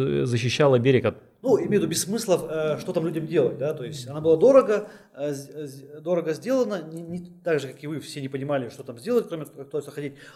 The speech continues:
Speaker 2: Но вторая часть возле конторы пароходства, действительно, она уже не так дорого, но со смыслами. Во-первых, сама контора, во-вторых,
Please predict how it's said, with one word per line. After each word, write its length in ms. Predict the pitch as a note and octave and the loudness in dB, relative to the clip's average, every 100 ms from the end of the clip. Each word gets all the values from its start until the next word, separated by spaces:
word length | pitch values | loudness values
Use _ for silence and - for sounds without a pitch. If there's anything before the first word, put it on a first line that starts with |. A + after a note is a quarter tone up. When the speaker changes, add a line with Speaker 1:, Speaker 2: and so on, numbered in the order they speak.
| _ | _
Speaker 2:
Но 60 | |
вторая 380 | C#3 F3+ G3 D#3+ | -4 4 6 6
часть 320 | C#3+ D3 B2+ | 2 -4 -4
возле 160 | B2 C3 | -8 -8
конторы 300 | C#3+ C#3 D3 | -10 -4 -4
пароходства, 420 | C3+ B2 D3+ C3 | -4 -8 -10 -10
действительно, 360 | A#2+ F3 F3 C#3 | -18 -18 -12 -8
она 80 | C#3 | -6
уже 120 | C3 | -6
не 100 | D#3+ | -6
так 260 | E3 B2 A#2+ | -4 -4 -4
дорого, 380 | C#3 D#3 F3 F3 - - _ | -6 -6 -8 -14 -20 -20 _
но 360 | D#3 D#3 E3 F3 | -10 -2 -2 -2
со 100 | E3+ | -10
смыслами. 460 | F3 C#3+ C3+ D3+ | -8 -10 -8 -10
Во-первых, 240 | D3+ D#3 C3 | -6 -4 -4
сама 180 | D#3 E3 | -6 -8
контора, 440 | D#3 C#3 A#2+ C3 | -8 -6 -4 -4
во-вторых, 460 | C#3 C3 D3 D3 | -4 -6 -8 -8